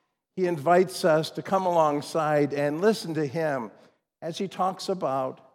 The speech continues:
his Father, the gardener, the one who tends to him.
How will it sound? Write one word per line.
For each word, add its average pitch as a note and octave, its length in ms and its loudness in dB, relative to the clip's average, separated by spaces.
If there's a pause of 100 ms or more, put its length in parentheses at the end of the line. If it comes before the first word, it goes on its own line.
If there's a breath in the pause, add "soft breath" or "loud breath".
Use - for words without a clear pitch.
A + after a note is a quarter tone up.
(480)
his F3+ 160 -10
Father, - 580 -4 (1300)
the D#3 80 -4
gardener, A#2 500 0 (100)
the D#3 60 -2
one G3+ 220 4
who F#3 160 6
tends F3+ 680 0 (160)
to C3+ 540 0 (200)
him. C#3+ 260 -6